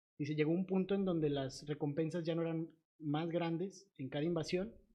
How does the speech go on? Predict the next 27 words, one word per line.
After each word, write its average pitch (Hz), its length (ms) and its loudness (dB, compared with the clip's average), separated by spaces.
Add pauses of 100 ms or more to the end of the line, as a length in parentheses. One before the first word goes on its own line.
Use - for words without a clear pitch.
y 160 120 0
esto 151 180 -2
creó 156 160 4
un 160 100 4
gasto 156 300 0
militar 143 320 -2
cada 151 160 -2
vez 147 100 0
más 147 140 0
grande, 165 400 0
costos 143 320 -6
de 147 60 -2
vida 147 180 0
cotidianos 139 480 -4
cada 135 220 -6
vez 135 120 -4
más 135 320 -6
caros, 165 440 -4
enojo 147 500 -4
en 156 80 -2
la 143 80 -4
población, 147 480 -4 (480)
intento 160 460 2
de 160 80 2
control 143 340 0
de 135 80 -2
precios, 156 520 -4